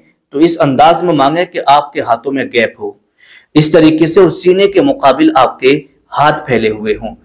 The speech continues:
और फिर आप दुआ करें। आपका जहन सिर्फ अल्लाह की तरफ लगा हुआ हो और आप मांग रहे हों, इस तरीके से आप दुआ करें। दुआ मांगने से पहले दुरूद शरीफ पढ़ें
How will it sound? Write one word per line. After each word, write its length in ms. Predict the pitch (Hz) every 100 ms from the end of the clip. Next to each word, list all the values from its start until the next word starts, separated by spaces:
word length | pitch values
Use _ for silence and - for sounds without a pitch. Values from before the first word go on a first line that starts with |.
| _ _ _ _
और 120 | 135
फिर 160 | 170 147
आप 120 | 135
दुआ 280 | - 120 113
करें। 320 | 127 127 160 - _ _ _
आपका 400 | 143 170 175 185
जहन 340 | 139 156 196 185
सिर्फ 420 | - 202 - 147
अल्लाह 280 | 135 151 151
की 160 | 139
तरफ 280 | 123 120 117
लगा 200 | 113 113
हुआ 240 | 107 110 107
हो 280 | 107 95 - -
और 120 | 131
आप 280 | 143 147 135
मांग 320 | 123 139 151
रहे 240 | 123 113 104
हों, 140 | - - _ _ _ -
इस 160 | 170 175
तरीके 340 | 147 143 139
से 180 | 120 147
आप 220 | 127 110 117
दुआ 180 | 107
करें। 280 | 107 107 101 - _ - - - 131
दुआ 240 | 160 202
मांगने 340 | 190 175 185 190
से 120 | 202
पहले 300 | 147 151 165
दुरूद 300 | 160 123 139
शरीफ 300 | 160 160 170
पढ़ें 240 | 175 196